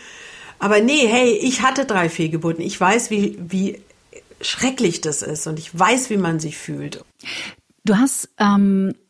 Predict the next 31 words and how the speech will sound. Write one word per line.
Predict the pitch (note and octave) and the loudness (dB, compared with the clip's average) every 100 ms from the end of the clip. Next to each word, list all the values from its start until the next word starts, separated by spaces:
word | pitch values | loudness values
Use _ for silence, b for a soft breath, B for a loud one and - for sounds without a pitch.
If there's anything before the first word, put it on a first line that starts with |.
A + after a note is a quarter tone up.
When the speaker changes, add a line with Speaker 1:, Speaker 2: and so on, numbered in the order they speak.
| _ _ - | _ _ 0
Speaker 2:
am | G3 G3 | 2 2
Anfang | - C#4 E4 A#3+ | 2 2 4 2
unseres | A3+ G3+ G#3+ | 2 2 0
Gespräches | G3+ - E3 F#3 A3+ G#3+ | -2 -4 0 -2 0 2
mal | G#3 F#3+ | 2 2
in | G3 | 2
so | F#3 | 2
einem | F#3+ F#3 | 4 4
Nebensatz | F3 G#3 C4+ B3 G#3 G#3+ - - | 4 4 6 4 4 0 -2 -4
gesagt, | F#3+ F#3 F#3 G3 - | -2 0 2 0 -2
dass | F3+ | -2
es | F#3 | -2
auch | - F#3+ | -2 2
eine | B3 A3+ | 4 2
große | F3+ G3 B3 A3 | 2 -2 0 2
Herausforderung | F#3+ E3 A3+ - A3 G#3+ G3 G3+ | 2 2 0 0 0 0 0 -2
ist, | - G#3+ - - | -2 -6 -4 -2
dass, | F#3 - - | -2 -4 -4
ähm, | F3+ F3+ F3 F3 - | -2 2 2 0 0
innerhalb | G#3+ B3+ G#3 G3+ | 2 4 4 2
von | - F#3+ | 0 0
Beziehungen | F3 E3+ - - C4 B3 A3+ A3 G#3+ B B | 0 -2 -2 2 4 6 6 4 2 B B
dann | G3+ G3 | 2 4
der | F#3+ - | 2 2
eine | E3+ A#3+ | 2 4
nicht | A3+ F#3+ | 4 2
plötzlich | - G3 - - | -2 -2 -2 -2
so | G3 | 0
eine | F#3 | 0
Produktionsmaschine | - G3 F#3 - - G3+ G#3+ G3+ F#3+ D3+ D3 - D3+ D3 C3+ | -2 -2 -2 -4 0 4 4 2 2 2 2 2 2 2 0
wird. | - - - | -4 -6 -10